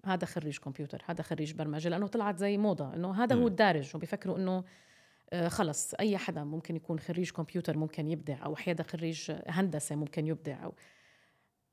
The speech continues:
Speaker 1: وين الشغف؟
Speaker 2: أوكي.
Speaker 1: وين ال-، الموهبة؟ وين حب ال-، والهدف؟ وين ال-، يعني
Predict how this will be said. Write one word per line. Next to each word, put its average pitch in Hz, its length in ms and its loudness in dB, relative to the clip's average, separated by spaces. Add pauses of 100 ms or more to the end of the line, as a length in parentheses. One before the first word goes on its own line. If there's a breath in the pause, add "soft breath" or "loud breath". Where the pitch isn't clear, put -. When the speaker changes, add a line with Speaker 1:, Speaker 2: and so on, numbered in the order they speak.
(160)
Speaker 1:
وين 202 160 2
الشغف؟ - 640 -6 (320)
Speaker 2:
أوكي. 82 260 -10 (180)
Speaker 1:
وين 170 280 0
ال-، 151 420 -2
الموهبة؟ 147 500 -2 (460)
وين 180 180 2
حب 180 340 -4
ال-، 143 480 -2
والهدف؟ 165 640 -2 (380)
وين 185 260 2
ال-، 175 140 0 (460 loud breath)
يعني 165 420 2